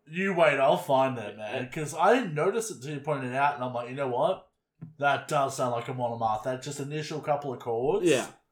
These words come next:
Speaker 2: Yeah.
Speaker 1: I was like,
Speaker 2: <laughs>
Speaker 1: "Huh."
Speaker 2: Yeah. And I think that's why it resonates so well with you, but not so well with me, because it's, it feels
Speaker 1: Yeah.
Speaker 2: like it's a lot of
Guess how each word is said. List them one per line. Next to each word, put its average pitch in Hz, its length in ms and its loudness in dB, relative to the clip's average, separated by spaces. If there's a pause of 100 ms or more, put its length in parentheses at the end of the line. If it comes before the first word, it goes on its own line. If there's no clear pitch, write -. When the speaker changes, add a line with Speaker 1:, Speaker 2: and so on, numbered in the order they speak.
(140)
Speaker 2:
Yeah. 135 100 -4 (100)
Speaker 1:
I 143 40 -2
was 160 200 2
like, 151 320 4 (1080)
Speaker 2:
<laughs> 135 160 -6
Speaker 1:
"Huh." - 220 -2 (600)
Speaker 2:
Yeah. 156 180 0 (320)
And 147 140 8
I 175 80 10
think 190 200 2
that's 175 260 2
why 165 140 4
it 147 100 0
resonates 135 600 -2
so 127 200 -4
well 117 240 -2
with 98 140 -6
you, 117 420 -6
but 117 180 -10
not 113 480 -8
so 113 260 -6
well 104 260 -6
with 101 140 -10
me, 95 260 -12
because 120 340 -8
it's, 113 420 -8 (340)
it 120 140 -4
feels 143 400 0
Speaker 1:
Yeah. - 60 -4
Speaker 2:
like 127 220 -2
it's 120 200 -10
a 123 60 -4
lot 117 320 -2
of 113 340 -4